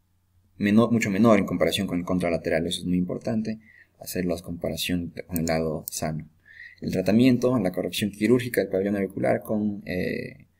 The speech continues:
construcciones autólogas costales y bueno, también puede haber... Eh, performa-, perforaciones del nuevo canal auditivo con reconstrucción de huesecillos.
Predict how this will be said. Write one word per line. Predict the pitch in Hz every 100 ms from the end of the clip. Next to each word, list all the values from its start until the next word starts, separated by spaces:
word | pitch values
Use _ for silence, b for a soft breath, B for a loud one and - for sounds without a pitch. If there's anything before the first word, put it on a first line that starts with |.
| _ _
construcciones | _ - - 107 95
autólogas | 90 101 92 92
costales | - - 156 139 139 - B B -
y | 135
bueno, | 117 107
también | 98 104
puede | 104 101 95
haber... | 98 98 85
Eh, | 87 82 - - - _ _ _ _ - -
performa-, | 95 95 85 87 -
perforaciones | 101 - 85 - 104 92
del | 90 92 104
nuevo | 101 95
canal | 92 90 90
auditivo | 87 90 127 117 123 B B B
con | - 101
reconstrucción | - - 90 - 90
de |
huesecillos. | 87 90 - - - - -